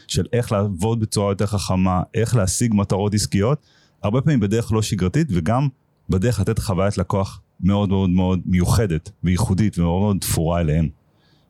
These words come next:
אמ, אני רואה הרבה ממה שאנחנו עושים בעולמות האלה, ש-, בעולם הזה של האוטומציה, כ-, כלקחת עסק ולהפוך אותו לאיזה סוג של פלסטלינה שאפשר לשחק איתה ולהתחיל לבנות דברים בצורה, ב-,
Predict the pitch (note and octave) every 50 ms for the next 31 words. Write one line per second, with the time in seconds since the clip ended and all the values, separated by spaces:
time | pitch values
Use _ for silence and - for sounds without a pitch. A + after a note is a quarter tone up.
0 | - - - E2 E2 D#2+ D#2+ D#2+ D#2 D#2 D#2 D#2 D#2+ - _ - - - F2 F2+
1 | F2+ E2 F#2+ G#2 G#2+ G2 F#2 E2 D#2 A2 A2 A2+ A2 G2+ G2+ G#2+ G#2+ - B2 G#2
2 | F#2+ - - F#2+ E2+ - - A#2 B2 C3+ B2+ F#2+ G2 F2+ F2+ F#2+ G2+ A2 A#2+ -
3 | C3+ G#2 G2 - - G2 F2+ - - F2+ F#2+ F#2 F#2+ G#2+ A#2 A2 G2+ F#2 G#2 F2+
4 | F2 - F2+ F#2+ G2+ A2 - D3+ D#3 E3+ - - - - - - - _ - -
5 | - - G#2 G2+ G2+ G2 F#2+ F#2 F#2 F#2 - _ _ _ _ _ _ _ _ _
6 | _ _ _ - - A2+ F#2 F#2 - B2+ B2+ B2+ D#3+ - - - - C3 A#2+ -
7 | - D3+ C#3 A2+ G2+ F2+ F#2 - B2+ A#2 B2+ B2+ - G#2+ G2+ G2 F2+ G2 G2 -
8 | - B2+ A#2 - - A#2+ G#2+ G2+ - _ _ - - - - _ _ - - G#2
9 | G2+ - - - G2 F#2+ G2+ A#2 C3 D3+ C#3+ - A2 - - A2 A2 - - G2
10 | - B2 B2 - C#3 C3 - C3+ A#2+ G#2 F2+ F2 - - - A2+ G2+ F2+ D#2 F2
11 | F#2+ G#2 A#2+ B2+ A#2+ G#2+ A#2 A2+ A2+ B2 A#2+ G#2 G2+ - - - F#2+ F2 G#2 G#2
12 | G#2 G2+ G2 G2 F#2+ F#2+ F2+ F2+ - - G2+ F#2+